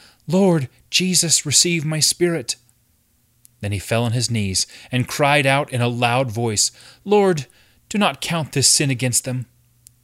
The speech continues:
After he said this, he died, and Saul was in agreement with the decision to kill him. And now Acts chapter eight.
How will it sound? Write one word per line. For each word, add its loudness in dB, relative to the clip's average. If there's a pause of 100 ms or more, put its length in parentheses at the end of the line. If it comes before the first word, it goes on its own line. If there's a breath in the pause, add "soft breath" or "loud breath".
(760)
After -8
he -4
said 0
this, -4 (560)
he -12
died, -8 (840)
and -6
Saul 2
was -2
in -4
agreement -4 (340 soft breath)
with -6
the -6
decision -2 (280)
to -12
kill -8
him. -14 (2750 soft breath)
And -6
now -6
Acts -6
chapter -2
eight. -2